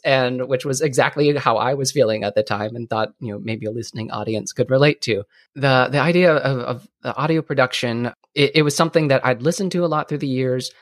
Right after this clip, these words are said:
and I love podcasts. And so it was something that I felt I, I felt an itch to, to dive into, and this felt like a way to, uh, as good a time as any to try <laughs> something new.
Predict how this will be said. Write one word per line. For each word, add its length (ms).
and 260
I 80
love 300
podcasts. 680
And 220
so 380
it 140
was 160
something 640
that 200
I 60
felt 300
I, 340
I 140
felt 240
an 120
itch 320
to, 180
to 100
dive 300
into, 420
and 120
this 140
felt 240
like 320
a 80
way 320
to, 360
uh, 100
as 80
good 140
a 40
time 200
as 80
any 300
to 80
try 240
<laughs> 0
something 560
new. 280